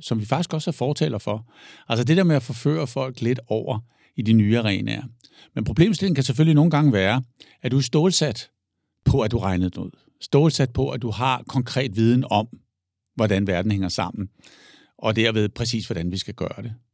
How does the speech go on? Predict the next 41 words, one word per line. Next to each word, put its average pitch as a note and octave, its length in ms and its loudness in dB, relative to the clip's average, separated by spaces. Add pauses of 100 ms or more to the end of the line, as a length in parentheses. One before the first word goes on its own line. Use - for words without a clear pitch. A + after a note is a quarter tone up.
(240)
og G#2+ 100 -2
hvordan F#2 220 0
man G#2+ 120 -2
synes, A2 300 -6
andre F3 220 -2
skal - 180 -8
gøre G#2 320 -6
det, A#2 140 -10 (580)
øh, G#2+ 180 0
så A#2 140 -4
de A2 120 -4
næsten G#2+ 380 -2
gør G#2 220 0
det, G2 320 -2 (360)
du C3+ 60 2
fortæller A#2 360 -2
dem, G2 120 -6
de - 120 -12
skal - 160 -14
gøre. G2 260 -12 (1700)
Det B2+ 60 2
kan D3 60 6
der D#3+ 40 6
være D#3 120 6
nogle D#3 140 4
meget D#3 220 2
store E3 220 0
styrker D3+ 460 0
ved, A#2 220 0 (560)
især - 360 0
som B2 180 -2
vi A2+ 60 -2
har G#2+ 60 0
talt A#2 300 -2
om G2+ 120 -4
tidligere, B2 460 -2
hvis F#2+ 180 -6
verden G#2+ 420 -2
er F2+ 280 -2 (580)
forholdsvis A2+ 520 -2
forudsigelig, E3+ 640 -4